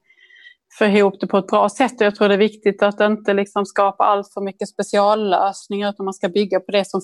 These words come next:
finns och se till att det blir robust och fungerar bra på något sätt. Att, eh, att,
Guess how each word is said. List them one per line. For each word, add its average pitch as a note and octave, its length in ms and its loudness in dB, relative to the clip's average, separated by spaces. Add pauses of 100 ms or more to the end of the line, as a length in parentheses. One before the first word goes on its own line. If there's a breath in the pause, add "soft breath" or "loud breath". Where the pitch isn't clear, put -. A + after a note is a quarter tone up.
finns G3 340 -4
och G3 80 -10
se G3+ 120 -12
till F#3+ 260 -6
att F#3+ 120 -6
det F#3+ 120 -2
blir F#3+ 180 -4
robust G3 500 -6
och G3+ 100 -8
fungerar F#3+ 420 -6 (140)
bra - 400 -2
på - 80 -16
något - 200 -12
sätt. - 320 -12
Att, - 260 -16
eh, G3 160 -8 (840 loud breath)
att, - 340 -16